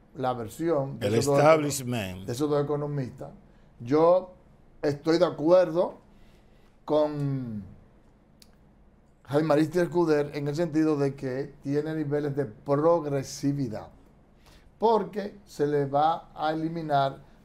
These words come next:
Speaker 1: todos los subsidios a los empresarios y eso es bueno.
Speaker 2: No son
Speaker 1: Ahora,
Speaker 2: todos.
Speaker 1: ahora, el tema del itevis, evidentemente que tiene un carácter de regresividad,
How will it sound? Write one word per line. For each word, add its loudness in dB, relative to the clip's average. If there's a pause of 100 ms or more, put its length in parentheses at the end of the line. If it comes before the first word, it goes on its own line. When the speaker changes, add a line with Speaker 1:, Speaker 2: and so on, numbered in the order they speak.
(100)
Speaker 1:
todos 2
los 2
subsidios -2 (380)
a -2
los -4 (240)
empresarios 0
y 0
eso 0
es -4
bueno. -10 (280)
Speaker 2:
No -6
son 2
Speaker 1:
Ahora, 8
Speaker 2:
todos. 4
Speaker 1:
ahora, 4 (840)
el 2
tema 4
del 2
itevis, 2 (100)
evidentemente -2
que -2
tiene -2 (440)
un 0
carácter 2
de 0
regresividad, -4